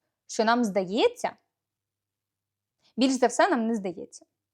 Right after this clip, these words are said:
Не кожну справу потрібно монетизовувати, і не кожне хобі має приносити нам заробіток і величезні гроші. Найчастіше так буває, що якщо ми хобі перетворюємо у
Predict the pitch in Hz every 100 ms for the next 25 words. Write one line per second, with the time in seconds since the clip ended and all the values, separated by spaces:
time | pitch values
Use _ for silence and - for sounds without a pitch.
0 | _ - 269 349 294 269 262 254 254 359
1 | 403 254 240 302 285 233 240 240 214 202
2 | 233 392 381 311 277 - 285 277 269 220
3 | 214 208 202 - 294 392 330 220 233 277
4 | 226 - 196 220 226 _ 202 196 196 190
5 | 185 214 370 285 - 247 262 202 196 190
6 | 220 233 220 - - 185 180 175 - 202
7 | - - - _ 226 254 262 330 277 240
8 | 220 214 233 359 320 - 220 214 - 226
9 | 220 - 247 208 190 _ _ 196 214 -
10 | 247 220 190 185 - 233 220